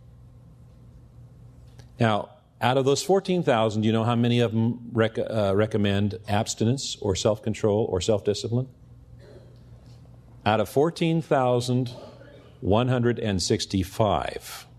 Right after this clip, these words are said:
that's about one percent.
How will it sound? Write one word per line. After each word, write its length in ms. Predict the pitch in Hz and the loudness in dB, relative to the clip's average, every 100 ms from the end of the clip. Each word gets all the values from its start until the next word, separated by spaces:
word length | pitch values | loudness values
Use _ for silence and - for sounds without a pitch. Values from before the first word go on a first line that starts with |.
| - - - - - - - - | -20 -20 -20 -20 -20 -20 -14 -2
that's 220 | 92 - | 0 2
about 320 | 101 92 - | 2 0 0
one 280 | 87 92 92 | 0 0 0
percent. 580 | 107 - 95 71 58 | -2 -2 0 -2 -4